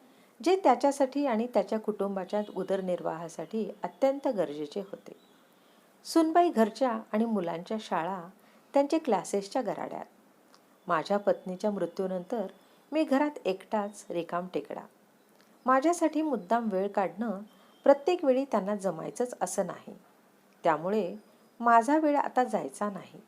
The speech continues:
दिवस दिवस मी आड्याला बघत दिवस काढत होतो, म्हणून नाईलाजाने मी माझ्या मुलाला वृद्धाश्रमाबद्दल सुचवलं, जिथे दर महिन्याला पैसे भरून सर्व सोयी सुविधा उपलब्ध होत्या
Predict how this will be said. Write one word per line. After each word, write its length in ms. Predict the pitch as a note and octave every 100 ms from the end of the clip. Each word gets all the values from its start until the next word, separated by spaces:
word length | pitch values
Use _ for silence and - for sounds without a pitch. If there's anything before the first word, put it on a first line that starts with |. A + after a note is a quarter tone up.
| _ _ _ _ _ _ _
दिवस 400 | E3 F#3+ F#3 A#3+
दिवस 500 | A3+ B3 C4+ G#3+ G#3+ -
मी 140 | C4
आड्याला 480 | - E3+ D#3+ E3 A3+
बघत 320 | G3+ F3+ G#3+ A3 - -
दिवस 260 | D#3+ F3+
काढत 320 | - D3+ C#3 D3
होतो, 260 | D3+ - - _ _ _ - - -
म्हणून 280 | C4+ E4 E4+
नाईलाजाने 800 | A#3 F3 G3 G#3 G3+ A#3 C#4 G#3 G#3+ _
मी 100 | B3+
माझ्या 320 | C4+ G#3 F#3+
मुलाला 600 | A#3 G#3 F3 F3 G#3+ F#3+ G3+
वृद्धाश्रमाबद्दल 1000 | E3+ E3 A3 B3+ B3+ G#3+ G#3+ G3+ - G3
सुचवलं, 520 | G#3+ - - C#3+ - - - _ _ _ - - _ G#3+
जिथे 280 | D#4 D#4+
दर 320 | F4 A3 A#3 B3+
महिन्याला 600 | A3+ G3+ F#3+ G3 A3 G3+ A3 _ -
पैसे 360 | F3 E3 G#3+
भरून 360 | G#3 G#3+ G#3+ F#3+ - - - -
सर्व 400 | - D#4 D#4+ E4+
सोयी 400 | D#4 G#3+ A3+ C#4
सुविधा 480 | - A3 F#3 F3+ A3 F#3+ -
उपलब्ध 480 | G3 E3+ F#3 G3 G3+
होत्या 360 | F3+ - -